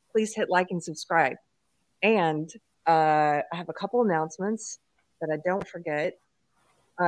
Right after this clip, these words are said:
if you are in the Texas area, in the Austin area, I'm gonna be speaking with Megan Murphy,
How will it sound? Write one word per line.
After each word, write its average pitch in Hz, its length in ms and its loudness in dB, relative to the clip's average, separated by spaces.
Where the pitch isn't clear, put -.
if 175 160 -2
you 359 140 4
are 359 100 6
in 214 160 4
the 185 80 2
Texas 214 440 -6
area, 170 220 4
in 160 60 2
the - 60 -6
Austin 175 360 -4
area, 151 400 0
I'm 208 180 0
gonna 220 140 0
be 180 160 -6
speaking 185 540 -6
with 156 200 0
Megan 185 320 0
Murphy, 180 520 -4